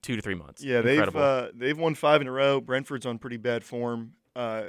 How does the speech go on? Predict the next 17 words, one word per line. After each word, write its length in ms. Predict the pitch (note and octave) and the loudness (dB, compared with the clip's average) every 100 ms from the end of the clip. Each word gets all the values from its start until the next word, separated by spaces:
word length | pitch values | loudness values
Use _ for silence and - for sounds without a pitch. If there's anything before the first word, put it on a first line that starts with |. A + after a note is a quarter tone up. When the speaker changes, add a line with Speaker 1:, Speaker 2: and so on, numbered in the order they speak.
| - | -12
Speaker 2:
Brentford 360 | - C#3+ C3+ B2+ | 0 0 2 -2
has 100 | B2 | 0
also 260 | B2 A#2+ B2 | 0 0 -6
had 140 | A2+ | -12
a 20 | |
great 220 | G#2+ A#2 A2 | -8 -8 -8
season. 340 | A#2 G#2+ G#2+ | -8 -10 -12
Thomas 280 | A#2 A#2+ G#2+ | -6 -6 -6
Frank's 320 | - A2 G#2 | -8 -8 -8
been 260 | A#2+ G#2+ G#2 | -12 -12 -8
Speaker 1:
Mm-hmm. 300 | A#2+ A2 B2 | -6 -6 -6
Speaker 2:
a 40 | |
great 200 | A#2 A#2+ | -6 -4
manager 300 | A2 G#2+ A2 | -6 -12 -14
for 120 | - | -14
them. 240 | A2 G#2+ - _ _ _ _ _ _ | -12 -12 -18 _ _ _ _ _ _
But 300 | C#3+ B2 G#2+ | 4 4 4